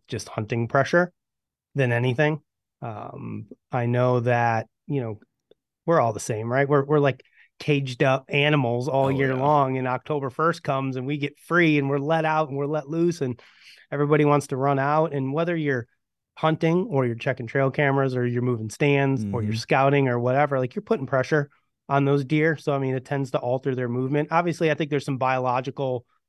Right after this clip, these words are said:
Speaker 1: alteration of what the deer are doing as well, but I certainly don't think there's a lull in terms of, like, they're less um, movement maybe during,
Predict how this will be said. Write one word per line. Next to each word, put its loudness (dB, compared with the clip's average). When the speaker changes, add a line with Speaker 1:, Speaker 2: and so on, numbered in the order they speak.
Speaker 1:
alteration 0
of -4
what -2
the -4
deer 2
are 0
doing -2
as -6
well, -2
but 0
I 4
certainly 2
don't 0
think -4
there's -4
a -2
lull 0
in -4
terms -6
of, -8
like, -2
they're 0
less -2
um, -8
movement 4
maybe -2
during, 0